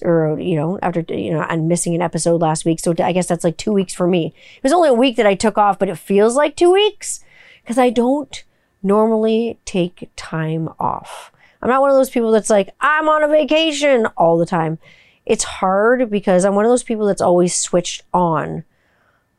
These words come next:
most of the time. Like, ninety-nine percent of the time, I'm switched on. And I can't help it. I'm just one of those people. And if you're one of those people, you will know exactly what I mean. If you're, if you're not, that's cool too. And you won't know what I mean.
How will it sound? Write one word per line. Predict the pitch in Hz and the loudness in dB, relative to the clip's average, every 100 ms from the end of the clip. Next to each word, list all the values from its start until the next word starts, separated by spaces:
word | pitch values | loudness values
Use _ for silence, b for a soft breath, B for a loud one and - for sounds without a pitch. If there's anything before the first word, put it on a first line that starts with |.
| _ | _
most | 170 175 175 175 - | -2 2 2 0 -4
of | 175 | -6
the | 165 | -4
time. | 175 170 | -4 -2
Like, | 180 | -2
ninety-nine | 196 208 233 254 226 208 | 0 0 0 2 0 0
percent | 208 208 185 | -2 0 0
of | 180 | -2
the | |
time, | 175 170 165 170 | -2 -4 -2 -2
I'm | 170 190 | -2 0
switched | 208 - 185 175 - - _ _ _ - | 0 0 2 0 -4 -12 _ _ _ 0
on. | 339 320 202 147 - - _ _ _ _ _ - | 2 4 2 -4 -12 -20 _ _ _ _ _ -4
And | 196 | -4
I | |
can't | 202 240 226 | 0 0 2
help | 302 415 | 2 2
it. | 185 - | 0 0
I'm | 190 | -2
just | 208 - | -2 -2
one | 175 180 | 0 2
of | |
those | 185 180 | 2 0
people. | 180 165 165 | -2 -2 0
And | 175 | 0
if | 180 | 2
you're | 226 349 | 2 2
one | 392 | 2
of | 381 | 2
those | 359 - | 0 0
people, | 269 226 233 226 226 - b b b b | -2 0 2 2 0 -4 b b b b
you | 180 214 320 | -2 2 4
will | 349 339 | 4 4
know | 285 254 247 | 2 2 2
exactly | 220 190 214 214 226 | 2 0 0 0 2
what | 208 | 2
I | 202 | 2
mean. | 180 170 | 2 0
If | 190 | 2
you're, | 254 | 2
if | 254 | 2
you're | 269 302 | 2 2
not, | 359 277 262 - - | 2 2 -2 -8 -8
that's | 190 247 294 | -4 -2 -4
cool | - 339 349 | 0 2 2
too. | 285 359 392 262 165 - b b b - | 2 2 4 4 0 -6 b b b -2
And | 220 - | 0 0
you | 220 254 | 2 2
won't | 262 254 | 2 2
know | 294 | 2
what | 240 | 0
I | |
mean. | 214 156 170 | 0 -4 -8